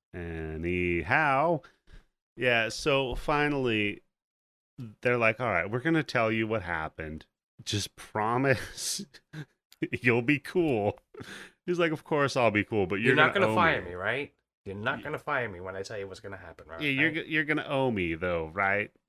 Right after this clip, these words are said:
Speaker 1: And he's like, "Yeah, sure, I'll owe you, fine. Take a look." And as he's opening one of the bags,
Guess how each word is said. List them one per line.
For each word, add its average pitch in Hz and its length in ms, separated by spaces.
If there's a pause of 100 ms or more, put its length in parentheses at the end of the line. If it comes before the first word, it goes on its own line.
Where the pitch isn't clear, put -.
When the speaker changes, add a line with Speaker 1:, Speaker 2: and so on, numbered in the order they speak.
Speaker 1:
And 117 120
he's 110 260
like, 113 300
"Yeah, 117 240 (280)
sure, 135 220
I'll 113 160
owe 120 160
you, 95 180
fine. 107 300 (360)
Take 147 160
a 135 60
look." 127 300
And 120 120
as 117 100
he's 127 180
opening 120 680
one 113 100
of 107 60
the 107 80
bags, 98 600